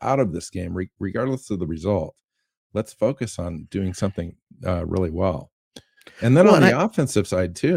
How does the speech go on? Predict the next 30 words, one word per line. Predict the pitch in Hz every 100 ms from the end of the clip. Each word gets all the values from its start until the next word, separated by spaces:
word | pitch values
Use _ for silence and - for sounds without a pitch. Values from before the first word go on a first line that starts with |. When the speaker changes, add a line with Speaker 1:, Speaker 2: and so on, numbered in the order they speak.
| 87
Speaker 1:
it's, | 78 -
it's | 104 -
the | 107
same | - 135 147
story. | 123 - 113 196 - _ _ _ _ _ _ _ _ _ _ -
Speaker 2:
Mm-hmm. | 107 98 104 123 - _ _ _ _ _ _ _ _ _
Speaker 1:
It's | -
like, | 104
Speaker 2:
Yeah, | -
Speaker 1:
what | 127
do |
we, | 175 147
Speaker 2:
do | 110
Speaker 1:
what | 131
do | 151
we | 147
do | 151
well? | 139 147 123 -
What | 120
do | 185 190 165
we | 143
do | 131 143
well? | 131 151 165 -
We | - 110
don't | 175 202 170
do | 131
anything | 226 240 76 67
well | 71 -
right | - -
now. | -